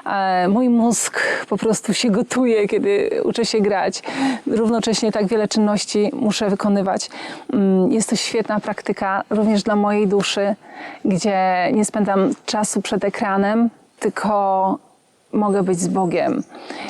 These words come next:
I, e, i te czynności takie pierwotne, można powiedzieć, starożytne,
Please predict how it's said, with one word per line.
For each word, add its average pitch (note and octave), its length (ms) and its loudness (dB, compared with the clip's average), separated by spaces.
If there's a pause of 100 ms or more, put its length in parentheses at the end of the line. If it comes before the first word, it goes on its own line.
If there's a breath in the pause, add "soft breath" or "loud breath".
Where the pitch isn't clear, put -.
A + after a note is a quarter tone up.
(180 loud breath)
I, F3+ 480 2 (120)
e, F3 400 2 (280)
i G#3 60 -4
te G3+ 140 -2
czynności G#3 600 0
takie F#3 420 0 (580)
pierwotne, G#3+ 580 0
można F#3+ 240 0
powiedzieć, F3+ 460 0
starożytne, G3+ 800 0